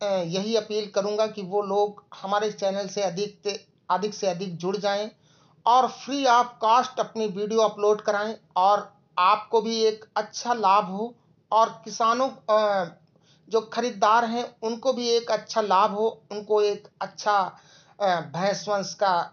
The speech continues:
धन मिले। तो आप लोग हमसे कनेक्ट हो जाएं। आज जो दोस्तों हम आप लोगों को भैंस दिखा रहे हैं, ये भावनगर से, गांव परडी भमर से हैं और बहुत अच्छे, अ,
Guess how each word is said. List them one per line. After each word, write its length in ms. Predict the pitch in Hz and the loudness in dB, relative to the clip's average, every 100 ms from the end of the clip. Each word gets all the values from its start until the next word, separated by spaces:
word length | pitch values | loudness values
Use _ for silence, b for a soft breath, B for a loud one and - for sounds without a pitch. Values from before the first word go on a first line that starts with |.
| - | -12
धन 280 | 156 185 214 | -10 -6 -2
मिले। 320 | 208 208 220 240 _ b b _ | 0 0 0 -2 _ b b _
तो 200 | 262 - _ _ - | -6 -6 _ _ 0
आप 300 | 196 233 233 | 4 4 2
लोग 240 | 240 240 190 | 2 2 0
हमसे 340 | 208 208 220 | -8 -6 -6
कनेक्ट 380 | 220 202 214 208 | -2 -2 -2 -2
हो 100 | 208 | 0
जाएं। 280 | 208 220 220 _ _ | 0 -2 -6 _ _
आज 240 | 196 220 226 | 2 2 0
जो 260 | 180 233 | -2 -2
दोस्तों 420 | 208 226 220 240 | 2 0 2 0
हम 180 | 214 220 | 0 0
आप 220 | 208 214 220 | 0 0 0
लोगों 200 | 214 220 | 0 0
को 140 | 220 | -2
भैंस 280 | 170 180 208 | -4 -4 -6
दिखा 340 | 202 202 196 | -6 -6 -4
रहे 140 | 208 208 | -2 -4
हैं, 80 | 208 | -4
ये 220 | 208 151 165 | -6 -4 0
भावनगर 460 | 185 208 208 208 | 2 2 0 -2
से, 460 | 208 208 208 196 - | -2 -2 -2 -2 -10
गांव 360 | 170 180 196 208 | -4 0 0 -2
परडी 760 | 208 185 180 180 208 196 - _ 143 | -4 -4 -2 -2 -6 -6 -14 _ -12
भमर 300 | 147 196 208 | -4 0 0
से 160 | - | -2
हैं 360 | 196 196 208 - b b b b b _ | -4 -4 -6 -12 b b b b b _
और 420 | 214 226 254 247 - - | 4 6 4 0 -12 -4
बहुत 420 | 226 262 269 - 214 | 2 2 2 -2 -6
अच्छे, 580 | 208 262 247 233 208 _ _ 214 | -2 2 2 2 -6 _ _ -4
अ, 260 | 208 190 | 0 -2